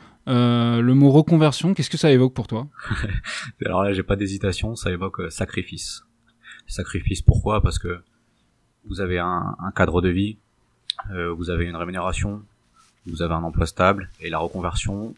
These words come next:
Speaker 2: on sait pas, on sait, on sait parfois où est-ce qu'on veut aller, mais on n'a pas forcément conscience de toutes les étapes qu'il va falloir faire pour atteindre nos objectifs. Et, euh, selon la reconversion, dans mon cas, par exemple, bah, fallait être prêt à faire, euh, sept ans d'études, à, à manger des pâtes.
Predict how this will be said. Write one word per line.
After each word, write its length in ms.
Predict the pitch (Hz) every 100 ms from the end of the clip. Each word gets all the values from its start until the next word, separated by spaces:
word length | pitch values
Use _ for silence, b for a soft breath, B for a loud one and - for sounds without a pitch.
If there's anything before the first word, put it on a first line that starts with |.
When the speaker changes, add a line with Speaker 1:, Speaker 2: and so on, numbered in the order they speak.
| _ 90
Speaker 2:
on 80 |
sait 140 | - 85
pas, 160 | 85 -
on 60 | 82
sait, 180 | 104
on 100 | 101
sait 140 | 90 113 - _ -
parfois 300 | - - 101
où 80 |
est-ce 80 | 101
qu'on 140 | - 95
veut 100 | 95
aller, 380 | 92 113 113 _
mais 100 | 85
on 80 | 82
n'a 80 | 80
pas 100 | 104
forcément 280 | - - 90
conscience 280 | 90 -
de 60 | 90
toutes 220 | - -
les 100 | 92
étapes 320 | 87 - - -
qu'il 140 | - 90
va 80 |
falloir 320 | - 90 85 -
faire 260 | 98 - _ _
pour 160 | 85 90
atteindre 240 | 87 85
nos 80 | 85
objectifs. 460 | 85 85 - 104 - - B B B B B _
Et, 180 | - 95
euh, 240 | 90 90 - 73
selon 260 | - 95 92
la 60 |
reconversion, 420 | 92 92 85 - 92
dans 80 |
mon 100 | 87
cas, 140 | 82 98
par 140 | 87
exemple, 200 | 82 107
bah, 100 | 92
fallait 160 | - 82
être 80 | -
prêt 180 | - 90
à 80 |
faire, 240 | 90 90 87
euh, 40 | 82
sept 180 | -
ans 80 | 90
d'études, 420 | 87 - 101 104 - b b _
à, 720 | 113 85 85 92 85 50 - -
à 40 |
manger 240 | 85 85
des 80 | 87
pâtes. 180 | -